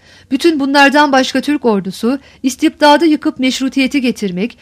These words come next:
devleti ayakta tutacak inkılap ihtilali başarmak gibi politik vazifeleri de üzerine aldı. Ard arda çeşitli ülkelerde, çeşitli iklimlerde dövüşmenin yorgunluğuna rağmen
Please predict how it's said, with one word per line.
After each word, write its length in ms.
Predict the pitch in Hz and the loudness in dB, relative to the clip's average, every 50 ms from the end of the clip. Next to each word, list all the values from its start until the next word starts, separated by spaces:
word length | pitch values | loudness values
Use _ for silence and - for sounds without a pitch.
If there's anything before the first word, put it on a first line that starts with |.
| _ _ - | _ _ 0
devleti 340 | 269 269 294 277 302 - 311 | 2 2 2 2 0 0 2
ayakta 320 | 277 277 269 269 - 349 349 | 2 2 2 2 0 -2 -4
tutacak 420 | - 311 302 277 285 294 294 - | -4 -4 -4 0 0 0 0 0
inkılap 460 | 254 254 240 - 285 294 320 330 330 | -4 -6 -4 0 2 2 2 2 0
ihtilali 480 | 285 254 - 285 269 277 269 269 277 233 | -2 -2 -2 0 2 2 2 2 2 2
başarmak 520 | 247 240 - 262 247 247 269 302 311 302 | 0 0 2 2 2 2 2 0 -2 -2
gibi 180 | - 277 262 262 | -2 -2 -2 -2
politik 420 | - 254 247 240 - 330 330 - | -2 -2 -2 0 0 -2 -2 0
vazifeleri 520 | 277 254 - 269 240 262 240 247 247 254 220 | -2 -2 -2 -4 -4 -2 0 0 0 -2 -2
de 60 | 208 | -4
üzerine 340 | 180 175 196 190 190 185 185 | -4 -4 -4 -4 -4 -4 -4
aldı. 380 | 185 185 180 175 - 202 202 _ _ _ _ _ _ _ _ - - - - - - - | -4 -4 -4 -6 -8 -10 -10 _ _ _ _ _ _ _ _ -20 -20 -20 -20 -18 -4 2
Ard 240 | 247 320 392 415 403 | 4 4 6 6 6
arda 300 | 392 381 381 330 381 349 | 4 4 4 4 0 0
çeşitli 400 | - 320 294 - 311 - - 349 | 0 -2 -2 -2 -2 0 0 0
ülkelerde, 600 | 339 - 320 277 247 226 208 202 175 208 220 254 | 2 2 2 2 4 4 2 2 2 0 -2 0
çeşitli 440 | - - 277 247 - 311 - 359 370 | 0 0 -2 0 -2 -2 0 -2 -2
iklimlerde 580 | 359 - 294 277 269 277 269 262 233 285 285 | 0 -2 -2 0 2 2 2 2 2 0 0
dövüşmenin 500 | 269 254 240 226 - 240 233 233 269 294 | 0 0 0 0 -2 -2 -2 -2 -2 0
yorgunluğuna 600 | 254 262 247 247 208 247 240 240 247 240 247 269 262 | 0 2 2 2 2 0 -2 -2 0 0 0 2 2
rağmen 420 | 240 196 185 175 180 185 220 | 0 0 -2 -4 -6 -6 -8